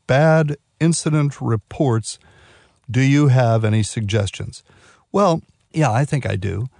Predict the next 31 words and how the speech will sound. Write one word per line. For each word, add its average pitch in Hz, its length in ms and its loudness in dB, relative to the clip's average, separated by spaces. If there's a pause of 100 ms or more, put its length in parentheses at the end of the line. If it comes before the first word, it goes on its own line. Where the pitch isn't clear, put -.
(320)
But, 160 240 -2
uh, - 160 -10 (220)
uh, 87 80 -12 (240)
the 156 240 -4
first 294 280 -2
thing 220 160 -2
I 143 120 2
have 135 300 0
to 107 60 -2
ask 104 460 0
is 104 160 -2
why 110 880 -2 (580)
you 147 240 2
would 175 220 0
go 156 220 2
into 175 360 2
a 156 60 4
restaurant 110 920 0 (500)
with 123 220 0
a 135 60 -2
twenty-three-month-old 131 1700 -2
child 107 560 0
who 123 140 0
has 120 280 2
a 120 60 -2
habit 110 540 -4
of 131 200 -6
throwing 151 600 -2
things 98 400 -4
at 98 140 -6
people. - 420 -10